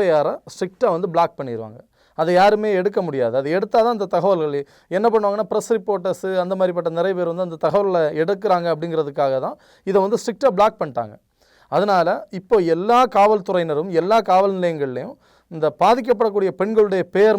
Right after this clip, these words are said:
மற்றும் அந்த டீட்டெயில்ஸ் எதுவுமே வெளியிட மாட்டாங்க. அதே மாதிரி புகைப்படம் வெளியிட மாட்டாங்க. வெளியிட்டா சட்டப்படி அது குற்றம் அப்படிங்கிறதுனால. அதே மாதிரி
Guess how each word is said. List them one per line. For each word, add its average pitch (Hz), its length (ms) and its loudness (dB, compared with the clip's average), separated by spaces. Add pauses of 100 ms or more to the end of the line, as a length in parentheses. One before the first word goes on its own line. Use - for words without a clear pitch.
மற்றும் 180 280 -8 (140)
அந்த 156 120 0 (120)
டீட்டெயில்ஸ் 208 340 -4 (120)
எதுவுமே 190 360 -2
வெளியிட 196 300 2
மாட்டாங்க. 117 340 -8 (440)
அதே 190 220 4
மாதிரி 208 280 2
புகைப்படம் 202 480 2
வெளியிட 151 300 -2
மாட்டாங்க. 113 300 -10 (420)
வெளியிட்டா 240 360 2 (300)
சட்டப்படி 208 480 0
அது 208 160 0
குற்றம் 175 320 -2
அப்படிங்கிறதுனால. 123 600 -8 (480)
அதே 202 140 6 (120)
மாதிரி 226 220 4